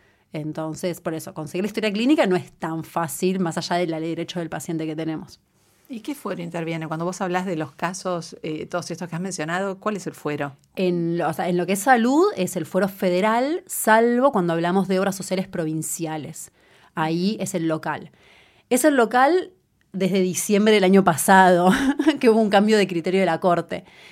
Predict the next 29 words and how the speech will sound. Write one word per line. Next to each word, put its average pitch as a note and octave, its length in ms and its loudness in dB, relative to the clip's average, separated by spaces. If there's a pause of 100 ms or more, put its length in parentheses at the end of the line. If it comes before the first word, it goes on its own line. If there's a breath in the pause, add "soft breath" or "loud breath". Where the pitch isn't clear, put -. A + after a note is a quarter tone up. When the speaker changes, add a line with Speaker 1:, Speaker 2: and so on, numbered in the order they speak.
(160 loud breath)
Speaker 1:
Eh, F3 360 -2
porque E3+ 160 -6
hasta F#3 100 -4
diciembre G3+ 300 0
del G3 80 2
año G#3 120 2
pasado, C4 840 4
la E3+ 260 -2
Corte F#3+ 600 0
decía F3 420 -6
que F#3 60 -8
era, D#3+ 300 -4
que - 80 -8
también F3 220 -2
era F3 120 2
materia E3+ 280 -4
federal, A#3 500 0 (320 soft breath)
por F#3 140 -4
más E3 160 -2
que - 80 -10
sean E3+ 160 -6
obras E3+ 160 -4
sociales E3+ 300 -6
provinciada-, A3 920 2
provinciales G#3 600 -2
creadas D#3+ 340 -6
por D#3+ 240 -12
leyes D#3+ 300 -8
locales, G3+ 500 -2